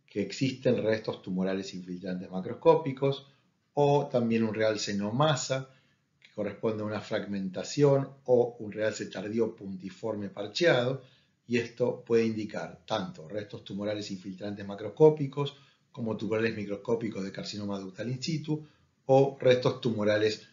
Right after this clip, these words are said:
macroscópicos pero pequeños, menores de tres milímetros.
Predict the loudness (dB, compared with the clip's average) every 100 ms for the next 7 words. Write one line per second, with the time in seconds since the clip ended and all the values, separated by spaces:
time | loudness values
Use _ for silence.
0 | _ 2 4 6 6 6 2 2 0 2
1 | 0 0 0 4 6 4 0 -4 -6 -6
2 | -2 -2 -2 -4 -6 -2 -2 -4 -10 _
3 | _ -20